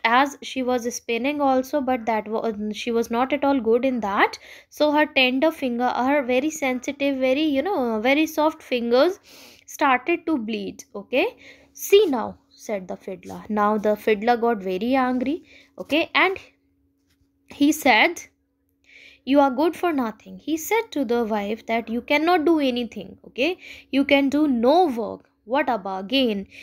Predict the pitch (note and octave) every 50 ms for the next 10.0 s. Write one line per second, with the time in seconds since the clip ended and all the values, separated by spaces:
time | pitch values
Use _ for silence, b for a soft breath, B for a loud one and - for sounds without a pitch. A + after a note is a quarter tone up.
0 | B B B - A3 G#3+ G3+ G3 B3+ C4 - D#4 D#4 D#4 - C4 C4 B3+ B3+ B3
1 | C#4+ F4+ A#4 B4 - - - C4+ C4 C4 A#3+ A3+ C4 D#4 F#4+ G4 - - - -
2 | B3+ B3 A3+ G#3+ G#3 G3+ G#3 G3+ F3+ G#3 C#4+ A3 G3+ - D4 F4 G4 - B B
3 | B B B B B B B - A3 G#3+ A3 A3 G3+ F#3+ F3+ - F#3+ G3+ G3 -
4 | - - D#4+ G4 G#4+ G4+ - B3 A3 G3 G3 G#3+ A3+ - - - A3 A3 A3+ A3+
5 | A3+ - - D4 D4+ D4+ D#4 D4+ C#4+ C4 B3 A3+ - - A3+ G#3 - A3 G#3 G3+
6 | G3+ G3 F#3+ - - A#3+ B3 B3+ A#3+ A3 A3 G3+ F#3+ - - A#3 A3+ A#3 A3+ A3
7 | - A3+ G3+ G3 F#3+ - - G#3 G#3 G#3+ A3+ A3+ G#3+ A3 G3+ G3 G3 F#3 G3 G#3+
8 | A3+ G#3 - A3 G#3 G3+ G3 - - - - A#3 A#3+ B3+ C4 A#3+ A3+ G3+ F#3+ F#3
9 | F#3+ G3 G3+ G#3+ A3 A3+ A3+ B3 A#3 G#3+ - G#3+ G3+ G3 - - F3 F3 F3